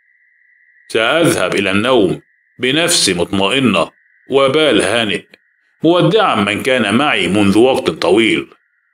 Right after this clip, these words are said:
ثم أغلق كامل بعدها مذكراته، ثم غير ملابسه،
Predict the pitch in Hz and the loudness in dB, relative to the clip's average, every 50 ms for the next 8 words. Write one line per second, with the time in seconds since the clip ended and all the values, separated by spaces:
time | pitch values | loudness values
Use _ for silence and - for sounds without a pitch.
0 | _ _ _ _ _ _ _ _ _ _ _ _ _ _ _ _ _ _ _ _ | _ _ _ _ _ _ _ _ _ _ _ _ _ _ _ _ _ _ _ _
1 | _ _ _ _ _ _ _ _ _ _ _ _ _ - 151 147 143 151 147 185 | _ _ _ _ _ _ _ _ _ _ _ _ _ 0 2 4 4 4 4 4
2 | 208 190 156 117 90 98 - - - 131 135 123 104 85 73 71 73 78 73 73 | 2 2 2 2 0 0 -2 -2 0 0 2 2 2 2 0 0 -2 -4 -4 -2
3 | 82 123 139 127 104 82 71 73 73 78 78 - - 87 98 104 90 - - - | -2 -2 0 0 0 -2 -4 -4 -4 -4 -6 -2 0 0 0 0 0 0 0 0
4 | 73 - - _ _ _ _ _ _ _ _ _ _ _ _ _ _ - 117 110 | 0 0 -2 _ _ _ _ _ _ _ _ _ _ _ _ _ _ 0 2 2
5 | 101 92 92 135 170 175 143 98 80 78 78 - 82 156 - - 120 - 107 - | 2 2 4 4 4 4 4 4 2 2 2 2 2 2 2 2 0 0 2 2
6 | - - - | 2 2 0